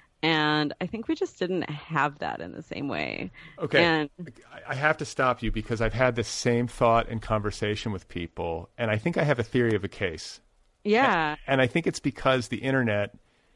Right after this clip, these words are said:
Speaker 2: I don't know, I don't know how, you might, I think you're younger than I am. I'm seventy-five. I don't know what, what year you were.
Speaker 1: Eighty-two.
Speaker 2: Okay.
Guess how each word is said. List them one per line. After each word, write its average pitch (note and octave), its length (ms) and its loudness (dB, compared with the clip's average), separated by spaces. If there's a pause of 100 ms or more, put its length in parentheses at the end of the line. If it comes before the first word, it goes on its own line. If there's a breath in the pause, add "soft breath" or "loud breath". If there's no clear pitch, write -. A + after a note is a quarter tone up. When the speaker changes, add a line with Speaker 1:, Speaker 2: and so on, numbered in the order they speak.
(340)
Speaker 2:
I D3+ 80 8
don't E3+ 80 10
know, D3+ 140 8
I C#3 80 8
don't D#3+ 100 8
know D#3 80 6
how, B2 160 6
you C3 140 2
might, D3+ 100 2
I C#3 60 -2
think E3 160 0
you're A#2+ 100 4
younger A2 240 6
than F2 140 0
I D#2+ 160 -4
am. G2+ 320 -8
I'm B2+ 140 4
seventy-five. A2 1000 4
I A2+ 60 -4
don't A#2 100 -2
know A2 80 2
what, G#2+ 220 -2
what A2 160 -4
year G#2 140 0
you G2+ 120 0
were. F#2+ 80 -2
Speaker 1:
Eighty-two. - 420 -14 (200)
Speaker 2:
Okay. G#2+ 380 4